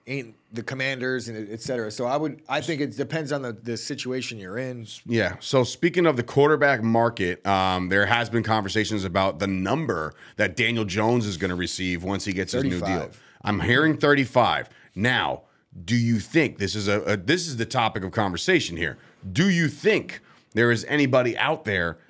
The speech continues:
Speaker 2: that would outbid the Giants at thirty-five? Now, how low would you go? Because look, if you put Daniel Jones at thirty-five, he's gonna rank as the ninth highest paid quarterback in the league until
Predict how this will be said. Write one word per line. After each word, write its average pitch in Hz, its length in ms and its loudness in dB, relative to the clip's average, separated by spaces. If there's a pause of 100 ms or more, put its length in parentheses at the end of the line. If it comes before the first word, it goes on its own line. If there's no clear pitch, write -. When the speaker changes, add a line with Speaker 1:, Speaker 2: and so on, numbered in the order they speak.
(120)
Speaker 2:
that 120 240 2
would 113 280 0
outbid 120 880 0
the 101 120 -4
Giants 101 560 -2
at - 180 -2
thirty-five? 107 840 -2 (680)
Now, 127 380 2 (180)
how 185 600 2
low 127 580 6
would 98 320 0
you 107 120 -2
go? 85 300 0
Because 104 300 2
look, 131 200 4 (200)
if 110 120 -2
you 196 140 2
put 175 240 4
Daniel 160 260 2
Jones 131 280 2
at 117 100 -2
thirty-five, 117 480 2
he's 101 80 -6
gonna 107 180 0
rank 110 280 0
as 95 80 -6
the 90 80 -6
ninth 98 380 -2
highest 101 380 -2
paid 95 180 -2
quarterback 90 420 -2
in 85 60 -6
the 82 80 -6
league 117 300 0
until 135 600 2